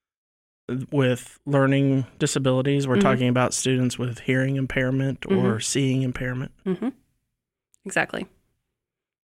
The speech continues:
Speaker 2: And we're also talking about students who are in busy environments, who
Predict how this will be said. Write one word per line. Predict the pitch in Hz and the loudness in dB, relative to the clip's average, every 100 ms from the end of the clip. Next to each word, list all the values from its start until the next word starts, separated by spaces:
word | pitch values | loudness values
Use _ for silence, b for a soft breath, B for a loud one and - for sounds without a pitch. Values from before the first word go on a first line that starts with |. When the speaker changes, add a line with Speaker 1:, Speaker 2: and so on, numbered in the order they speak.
| _ - | _ 0
Speaker 2:
And | 202 196 | 2 4
we're | 202 | 2
also | 202 | 0
talking | 214 202 202 | -2 -2 2
about | 196 180 | 2 2
students | - 180 180 180 | 0 2 2 2
who | - 185 180 | 0 2 2
are | 175 170 170 - | 2 0 0 2
in | 170 170 170 170 170 - | 2 4 4 4 0 -2
busy | 170 165 170 | 0 0 0
environments, | 165 160 170 196 247 - - - | 0 0 2 0 0 -6 -6 -2
who | 175 170 170 | 0 2 2